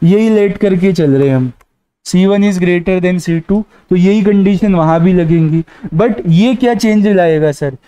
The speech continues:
सेमी परमिएबल membrane बेटा security guard है, ये केवल solvent को अलाउ करता है। सेमी परमिएबल membrane का क्या काम है? Only allows solvent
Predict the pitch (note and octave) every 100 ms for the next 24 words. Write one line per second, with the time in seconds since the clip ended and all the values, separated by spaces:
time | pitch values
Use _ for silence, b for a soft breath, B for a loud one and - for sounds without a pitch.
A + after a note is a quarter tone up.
0 | b - - G3 G#3 B3+ A3 A3+ A3+ A3+
1 | A3+ A#3+ A3+ G#3+ G#3+ A3+ A3 G#3 A#3 G#3
2 | F#3 G#3+ A3 A3+ G#3 G3 F#3 F3+ F#3+ B
3 | B E3+ G3 A#3 A3 G#3+ G#3 A3 C#3+ -
4 | _ - - G3+ G#3 A3+ A#3+ G#3 A#3 G#3
5 | G#3 G3 E3+ C3 D3+ D3 - F3+ G3 G3+
6 | G3 F#3 F#3+ F#3+ G3+ F#3+ F#3 F#3 F#3 G3
7 | F#3+ G3+ G3+ G3 F#3+ F#3 F3 F#3 G#3 _
8 | _ _ - F#3 G3+ A3+ A#3+ G#3+ G3+ G3+
9 | G3+ G#3+ - - _ _ _ _ _ _
10 | _ _ _ - - - G3 G3 G#3 G3
11 | A3 A#3 A#3